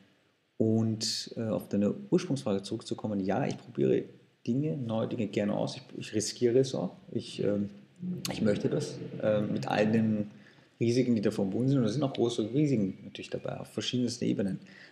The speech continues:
Aber ich sage, okay, entweder ganz oder gar nicht. Das ist meine Einstellung. Trotzdem finde ich es halt auch wichtig, eine gewisse Konsistenz zu haben. Also nicht, dass man quasi alles in den wirft, et cetera, sondern dass man einen Plan hat, eine Vision, einen Plan, sagt, okay, dort arbeite ich hin.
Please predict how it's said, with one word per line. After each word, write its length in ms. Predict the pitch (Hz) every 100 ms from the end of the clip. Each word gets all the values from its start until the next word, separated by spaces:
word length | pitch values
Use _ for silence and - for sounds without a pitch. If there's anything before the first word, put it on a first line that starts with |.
| _
Aber 340 | - - 135
ich 80 | 123
sage, 220 | - 120
okay, 280 | 113 - 113
entweder 280 | 107 107 98
ganz 240 | 101 98
oder 100 | -
gar 140 | 98 104
nicht. 220 | 151 - - _
Das 120 | -
ist 60 | -
meine 180 | 101 -
Einstellung. 500 | - - 139 - - - - - _ _
Trotzdem 340 | - 135 143 139
finde 140 | 143
ich 60 | 135
es 40 |
halt 160 | 120 -
auch 160 | -
wichtig, 260 | 120 - 127
eine 100 | 110
gewisse 200 | 117 117
Konsistenz 720 | 117 107 107 - 117 127 -
zu 100 | -
haben. 140 | - - - _ - -
Also 280 | 104 110 113 - - -
nicht, 200 | 135 131
dass 120 | 131 127
man 80 |
quasi 180 | 117 117
alles 420 | - 104 151 113
in 100 | 123
den 220 | 107 104 110
wirft, 240 | 131 -
et 120 | -
cetera, 480 | - 107 - 80 85
sondern 440 | - 120 113 113 - -
dass 160 | -
man 120 | 117 107
einen 100 | 107
Plan 260 | 117 131
hat, 240 | 180 202 - - _ _ _ _ 117
eine 140 | 101
Vision, 300 | 95 117 131
einen 120 | 113
Plan, 260 | - 110 131
sagt, 140 | 113
okay, 320 | - - 131 131
dort 140 | 104
arbeite 280 | 104 - -
ich 120 | -
hin. 240 | - 170